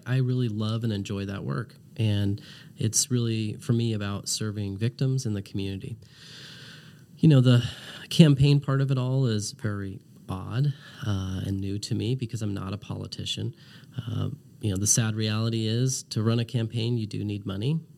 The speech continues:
and, um, particularly against an incumbent who is, you know,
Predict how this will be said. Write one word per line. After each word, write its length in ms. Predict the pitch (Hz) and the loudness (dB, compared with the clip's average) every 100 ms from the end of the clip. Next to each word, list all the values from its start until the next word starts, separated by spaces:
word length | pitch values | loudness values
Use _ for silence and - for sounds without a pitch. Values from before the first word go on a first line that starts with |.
| - | -4
and, 640 | 104 101 101 98 101 98 | -2 0 -2 -2 -2 -2
um, 340 | 98 95 98 98 | -2 -2 -4 -4
particularly 480 | - 117 110 110 | 2 2 2 -2
against 380 | 107 107 104 - | -2 -2 -4 -4
an 100 | 104 | -4
incumbent 640 | 98 95 - 104 104 127 - - | -4 -8 -4 -2 0 -4 -4 -4
who 320 | 110 107 107 | -2 -2 -4
is, 480 | 107 107 113 110 - - - 107 | -4 -4 -4 -8 -12 -18 -16 -8
you 100 | 104 | -2
know, 120 | 113 | -2